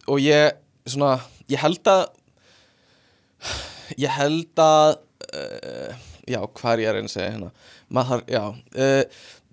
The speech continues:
bara svona, ég, ég, ég, ég held að það sé rosa mannlegt líka að fólk sé bara mismunandi. Mér finnst alveg, mér finnst svo,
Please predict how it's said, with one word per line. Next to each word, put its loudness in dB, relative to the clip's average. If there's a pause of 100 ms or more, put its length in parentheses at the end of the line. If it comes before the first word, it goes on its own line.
(100)
bara 2
svona, 4 (880)
ég, -10 (840)
ég, 0
ég, -8
ég 0
held 0
að 8
það 2
sé 4
rosa 4 (240)
mannlegt 2
líka -4 (240)
að 4
fólk -6
sé 0
bara 2 (140)
mismunandi. -4 (360)
Mér 2
finnst -4
alveg, 4 (500)
mér 0
finnst -4
svo, 0